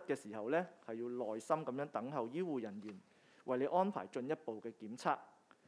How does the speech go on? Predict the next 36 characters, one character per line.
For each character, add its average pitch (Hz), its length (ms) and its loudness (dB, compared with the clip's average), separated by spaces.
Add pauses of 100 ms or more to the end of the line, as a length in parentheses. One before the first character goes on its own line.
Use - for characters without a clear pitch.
(140)
以 131 100 -4
確 139 280 0
認 123 80 -6 (100)
你 113 140 -4
嘅 117 200 -4 (160)
檢 110 220 -8
測 143 220 2
結 113 80 -8
果。 104 340 -6 (1600)
因 240 120 4
為 180 100 6
疫 135 80 -2
情 113 220 -10
持 117 160 -10
續 123 100 -6
嚴 107 240 -8
重 131 220 -6
啦， 170 160 2 (760)
而 120 160 -4
聽 220 200 4
日 180 80 4
呢， 180 120 2
亦 175 60 6
都 190 260 0
係 113 460 -2
週 170 160 6
末 170 160 0
之 170 300 -2
後 120 340 0
嘅 123 100 -2
第 113 200 -4
一 143 60 2
個 135 140 -2
工 147 220 -8
作 131 160 -4 (240)
日。 123 60 -4